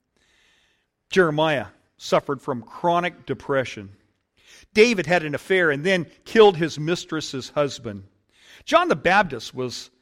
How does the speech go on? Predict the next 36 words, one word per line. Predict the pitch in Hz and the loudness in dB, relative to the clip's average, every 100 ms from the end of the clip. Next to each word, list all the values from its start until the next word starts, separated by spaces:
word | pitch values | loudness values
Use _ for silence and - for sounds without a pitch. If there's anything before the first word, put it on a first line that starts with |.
| _ _ _ _ | _ _ _ _
eccentric. | - - 139 170 - 101 - | -12 -8 -6 -8 -8 -12 -14
I | |
mean, | 120 117 113 | -16 -14 -6
read | 170 403 | 0 2
about | 185 104 | 2 -2
his | 98 - | -8 -16
life. | 127 196 110 | -8 -6 -6
I | 120 | -10
mean, | 113 98 - | -12 -16 -18
locusts | 98 110 160 214 190 - - _ _ | -10 -8 -6 -6 -6 -12 -18 _ _
and | - 104 | -20 -14
wild | 120 139 | -8 -8
honey. | 101 127 170 220 190 - | -8 -10 -8 -8 -10 -12
Ugh. | - 226 165 - _ _ _ _ _ _ _ _ - | -6 -2 -4 -4 _ _ _ _ _ _ _ _ -16
The | 139 | -8
honey | 294 294 | -4 -4
is | - | -4
not | 123 | -8
so | - 107 | -10 -14
bad, | 90 95 | -14 -16
but | 90 95 | -18 -10
locusts? | 117 226 - 320 - - - _ _ _ | -6 -6 -8 -14 -14 -16 -20 _ _ _
Peter | - 349 320 | -2 0 2
was | 233 175 | 0 0
impulsive. | 190 240 262 247 202 156 | 0 0 0 2 0 0
Martha | 262 330 339 | 2 2 4
was | 240 247 202 | 4 4 2
a | |
worrier. | 214 240 254 233 196 143 110 - - - - - | 2 0 0 0 0 0 -4 -14 -20 -20 -20 -4
The | 285 | 0
Samaritan | - 285 330 349 330 247 | 4 4 6 4 4 0
woman | 233 269 226 233 233 - _ _ - | 2 4 4 2 -4 -14 _ _ -2
had | 240 208 | 0 0
several | - - 339 339 349 | -2 2 2 4 4
failed | - - 247 269 285 202 | 2 0 2 2 2 -2
marriages | 175 208 226 208 131 107 - - - | -4 2 2 2 -2 -10 -10 -12 -12